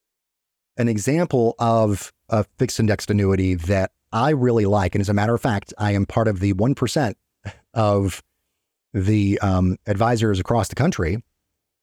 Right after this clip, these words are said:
who can offer this product. It's from Nationwide, which is a, a, a carrier that you know. Nationwide is on your side, right? And,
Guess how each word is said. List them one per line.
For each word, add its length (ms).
who 80
can 140
offer 600
this 320
product. 500
It's 160
from 260
Nationwide, 720
which 120
is 120
a, 160
a, 280
a 140
carrier 440
that 180
you 120
know. 440
Nationwide 480
is 100
on 140
your 100
side, 360
right? 440
And, 500